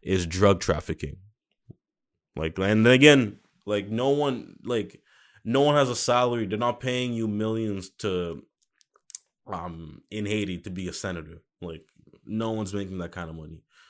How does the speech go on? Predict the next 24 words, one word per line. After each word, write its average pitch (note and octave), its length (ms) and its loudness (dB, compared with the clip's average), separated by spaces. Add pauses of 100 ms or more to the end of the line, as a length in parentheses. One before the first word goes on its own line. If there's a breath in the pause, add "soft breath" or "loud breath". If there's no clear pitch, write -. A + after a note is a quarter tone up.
(1400 soft breath)
Brian C3 400 4
E. B2 120 -2
Nelson, A2+ 400 -2
Undersecretary G#2 720 -2
of F#2+ 100 -4
the F2+ 80 -8
Treasury G#2 400 -4
for F2+ 160 -14
Terrorism F#2 640 -2
and F2+ 160 -12
Financial G#2 500 -4
Intelligence, F#2 640 0
last F2+ 240 0
month G#2 320 2
described G2 420 4
Celestin A#2 600 2
and G#2 120 2
another G#2+ 360 4
Haitian G#2+ 300 0
senator F#2+ 420 2
as F2 220 -4
corrupt A#2+ 360 4
Haitian A2+ 320 0
politicians F#2+ 680 2